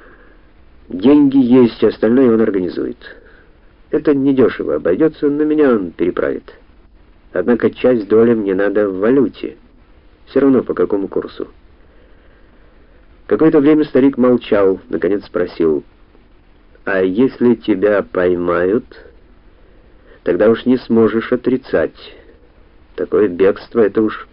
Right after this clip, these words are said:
признание вины". "Если хорошо заплачу, не поймают. Об этом не беспокойтесь. Правда, была договоренность, что в течение полугода никто из нас деньги не тронет, но твоя ситуация требует уступок.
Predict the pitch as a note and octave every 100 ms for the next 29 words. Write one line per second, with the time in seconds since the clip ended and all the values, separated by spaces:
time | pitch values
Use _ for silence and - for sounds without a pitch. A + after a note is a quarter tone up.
0 | - A2+ G#2+ F#2+ F2 F2 F#2+ F2+ F#2+ A2+
1 | D#2 E2 - _ - - _ _ _ _
2 | _ _ _ _ - - - E3+ D3+ D3+
3 | C#3 B2 A#2+ A2+ A2 G#2+ - G#2 F#2 F2+
4 | E2 C#2 - - _ _ _ _ _ _
5 | - F#2 G2 F2 E2+ F2 E2+ - F2+ E2+
6 | D2 - - - - - - - _ -
7 | - - - - - - - - - -
8 | C3+ B2 B2 B2+ C#3 B2+ B2+ B2+ B2+ C#3+
9 | C#3 C3+ B2 - - A#2+ A2 A2 B2+ B2
10 | B2 A2+ F2+ A2+ A#2 G#2+ A2+ A2+ A2 A2
11 | G#2+ A2 A2 G#2 A2 F#2+ G#2+ G#2+ G#2 A2
12 | A2+ D3+ E3+ G#2 D#2+ - E2 D#2 - -
13 | C#2+ D#2 G2 G#2+ A2+ G#2+ A2+ A#2+ A#2+ A2+
14 | A#2+ A#2 B2+ B2 - G2+ F#2 B2 A2 -
15 | -